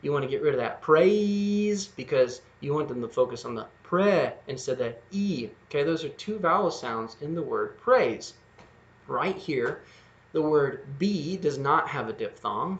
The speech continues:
and you can see how I've written that out for you under the word diphthong. Be is just quite simply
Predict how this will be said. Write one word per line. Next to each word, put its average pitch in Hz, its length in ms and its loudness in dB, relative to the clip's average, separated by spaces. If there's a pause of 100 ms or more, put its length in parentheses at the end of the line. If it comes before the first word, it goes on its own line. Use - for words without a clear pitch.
and 117 200 -10
you 117 60 -8
can 117 160 -14
see 123 220 -8
how 113 120 -6
I've 107 160 -6
written 120 220 -8
that 113 160 -6
out 127 240 -2
for 123 100 -8
you 123 260 -6 (120)
under 123 160 -8
the 117 100 -6
word 113 240 -8
diphthong. 110 540 -8 (580)
Be 165 460 -4 (760)
is 120 160 -14
just - 260 -10
quite - 240 -8
simply 117 460 -10